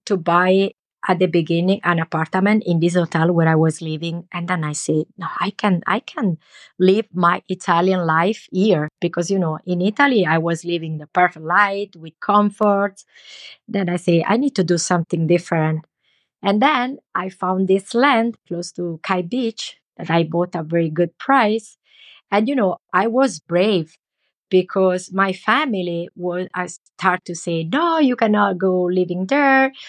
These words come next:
Uh, you have, uh, your daughter is just twelve years old. What will happen? Maybe the locals will not accept you. Uh, they, you will get robbed," you know. So I was brave.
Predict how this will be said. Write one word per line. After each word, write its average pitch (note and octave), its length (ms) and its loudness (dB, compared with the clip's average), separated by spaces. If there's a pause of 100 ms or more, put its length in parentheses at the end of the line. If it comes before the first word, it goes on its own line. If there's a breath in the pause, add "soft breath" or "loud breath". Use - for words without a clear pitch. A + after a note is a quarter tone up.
(140 loud breath)
Uh, E3+ 420 2
you F3 220 -2
have, E3+ 340 0
uh, E3 540 -2
your F#3+ 260 2
daughter F#3+ 360 0
is F3+ 140 -4
just F#3 280 -6
twelve F3 280 0
years F3 340 0
old. C#4+ 360 4
What F#3 220 0
will F3+ 200 0
happen? C4+ 580 2
Maybe F#3+ 260 2
the F3 160 0
locals F3 600 0
will F3 140 -6
not E3+ 280 -10
accept F#3+ 520 -4
you. C#4+ 360 2 (360 loud breath)
Uh, F3+ 320 4
they, F#3 180 0
you F#3 200 -2
will F3+ 140 -4
get F#3 260 -6
robbed," C4 600 2
you B3 180 -8
know. F3+ 220 -10 (640 soft breath)
So G#3 880 -2 (200)
I C#4 140 0
was C#4+ 260 0
brave. F#3+ 500 -2